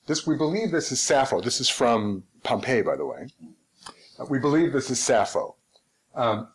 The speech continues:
and this thing is a codex, and what this is, is a series of wooden tablets. And each of the wooden tablets has a little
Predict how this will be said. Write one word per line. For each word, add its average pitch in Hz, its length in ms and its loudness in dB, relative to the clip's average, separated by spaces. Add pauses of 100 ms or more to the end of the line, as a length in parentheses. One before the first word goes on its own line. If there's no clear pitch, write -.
(100)
and 131 340 0
this 240 300 0
thing 208 240 0
is 151 160 -2
a 139 40 -6
codex, - 680 -4
and 123 120 -4
what 160 220 0
this 302 220 -2
is, 160 240 -4
is 127 200 -2
a 127 60 -6
series 190 520 -2
of 131 100 -2
wooden 185 640 -4 (220)
tablets. - 1000 -2 (760)
And 123 240 0
each 202 220 -2
of 277 40 -2
the 269 100 0
wooden 180 340 -2
tablets 98 760 -8 (200)
has 135 200 -4
a 131 60 2
little 202 580 -2